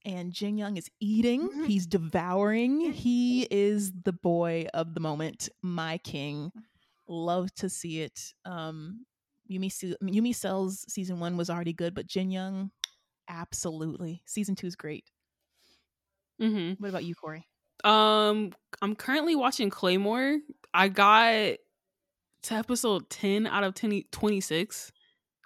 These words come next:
Speaker 2: It was, it's really good. It's very,
Speaker 1: Is
Speaker 2: very,
Speaker 1: it
Speaker 2: very
Speaker 1: good?
Speaker 2: good. Yeah, it's very good. But, um, it's dark. It's not as dark as, like, Berserk or anything like that so far. So I would recommend it.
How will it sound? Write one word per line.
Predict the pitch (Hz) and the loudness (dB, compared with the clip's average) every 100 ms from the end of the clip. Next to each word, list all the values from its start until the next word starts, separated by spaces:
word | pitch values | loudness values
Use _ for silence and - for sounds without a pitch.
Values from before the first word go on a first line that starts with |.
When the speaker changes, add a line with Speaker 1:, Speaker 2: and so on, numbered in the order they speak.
| _ - | _ 0
Speaker 2:
It | 220 | 6
was, | 320 - | 6 4
it's | 254 220 | -2 0
really | 262 247 | 2 4
good. | 196 180 160 | 4 4 2
It's | 196 190 | -2 2
very, | 208 214 | 6 6
Speaker 1:
Is | 190 | 6
Speaker 2:
very, | 185 | 4
Speaker 1:
it | 175 | 6
Speaker 2:
very | 170 254 | 6 4
Speaker 1:
good? | - | 2
Speaker 2:
good. | - | 0
Yeah, | 202 170 | 4 4
it's | 156 175 | 4 0
very | 170 185 185 165 | 0 2 4 4
good. | 151 147 147 165 - | 0 -2 -2 -4 2
But, | 175 165 147 | 4 4 2
um, | 160 160 156 151 170 - _ _ _ _ _ _ _ _ _ _ _ - | 2 2 0 -4 -6 -10 _ _ _ _ _ _ _ _ _ _ _ -2
it's | 214 185 | -2 0
dark. | 185 180 240 - - - - - | 6 8 6 4 -8 -14 -14 2
It's | 285 | 6
not | 392 403 330 | 10 12 12
as | |
dark | 220 277 | 8 6
as, | 294 220 | 6 2
like, | 202 | 2
Berserk | 185 170 180 214 | 2 2 2 2
or | |
anything | 233 233 226 | 0 0 0
like | 220 208 | 0 4
that | 196 208 | 4 4
so | 214 190 | 2 -2
far. | 165 160 180 214 - | 0 2 2 0 -6
So | - 196 175 | 2 4 6
I | 165 | 6
would | 208 202 | 6 4
recommend | 202 170 165 180 | 0 -2 0 0
it. | 196 202 | 2 0